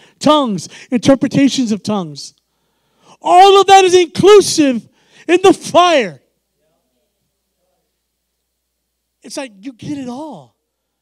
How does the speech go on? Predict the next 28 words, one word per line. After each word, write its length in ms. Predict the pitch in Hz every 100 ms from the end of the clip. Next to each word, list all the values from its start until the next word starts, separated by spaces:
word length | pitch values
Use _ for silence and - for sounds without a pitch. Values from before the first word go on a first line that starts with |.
| _ _ _ _ _ _ 277
That's 220 | 294 330
like 180 | 285 226
the, 180 | 240 214
the 100 | 185
Bible's 460 | 208 262 285 233
version 340 | 202 269 233 240
of, 160 | 170 _ _ -
"But 220 | 285 262
wait, 400 | 240 349 294 _
there's 260 | 285 269 226
more." 460 | 302 330 277 208 _ _ _ _ _ _ _ _ _ _ _ _ 427 _ 392 _ 370 349 349 359 _ _ _ _ _ _ _ _ _ _
You 60 | 214
see 160 | -
what 120 | 339 311
I'm 80 |
saying? 320 | - 311 330 320 _ _ _ _ _ _ _
Like, 240 | 240 214 202 _ _ _ _ _
"Wait 160 | 262 311
a 60 |
minute, 140 | 262 233
I 60 |
get 180 | 262 311
to 60 | 233
walk 220 | 294 302
in 80 | 277
the 60 |
power?" 440 | 233 269 302 320 302 _ _ _ _
Yes, 480 | 170 208 151 -